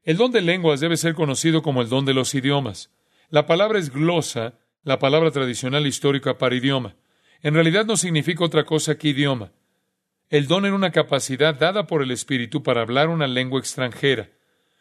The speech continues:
Fue un milagro que Dios podía utilizar como una señal para confirmar la palabra. Lo más importante que sucedió en Hechos dos fue la predicación de Pedro. Ese sermón magnífico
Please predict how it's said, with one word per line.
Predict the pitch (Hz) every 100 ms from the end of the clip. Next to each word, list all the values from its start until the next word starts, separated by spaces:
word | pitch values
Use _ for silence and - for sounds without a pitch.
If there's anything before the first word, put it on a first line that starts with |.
| _
Fue | -
un | 226
milagro | 220 202 214 196 160
que | 143
Dios | 135 160
podía | - 147
utilizar | 156 156 131 120 156
como | 151 135
una | 147
señal | 143 131 135 160
para | 143 117
confirmar | 123 107 117 117 127
la | 123
palabra. | 135 120 131 120 104 _ _ _ _ _ -
Lo | 123
más | 156 160
importante | 165 151 180 196 151
que | 131
sucedió | 123 113 123 151
en |
Hechos | 156 147 123
dos | 175 -
fue | 143
la | 139
predicación | 131 120 120 117 139 135
de | 120
Pedro. | 156 190 117 - _ _ _
Ese | - 156 185
sermón | 160 147 175
magnífico | 170 156 139 165 180 - 135 - 107